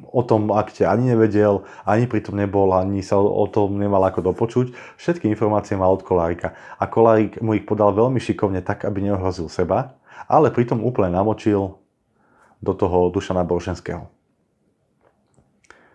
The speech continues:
Tak policajti a vyšetrovatelia naozaj prišli za Tatičom a začali s ním hľadať tie hroby. A on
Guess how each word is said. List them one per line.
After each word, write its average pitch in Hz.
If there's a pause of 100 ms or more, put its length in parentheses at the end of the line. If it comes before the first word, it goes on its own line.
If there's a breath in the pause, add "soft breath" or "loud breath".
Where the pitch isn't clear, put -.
(120 soft breath)
Tak -
policajti 113
a 107
vyšetrovatelia 101
naozaj 101
prišli 95
za 82
Tatičom 135 (240 loud breath)
a -
začali 104
s -
ním 92
hľadať 90
tie 90
hroby. 82 (720 loud breath)
A 101
on 147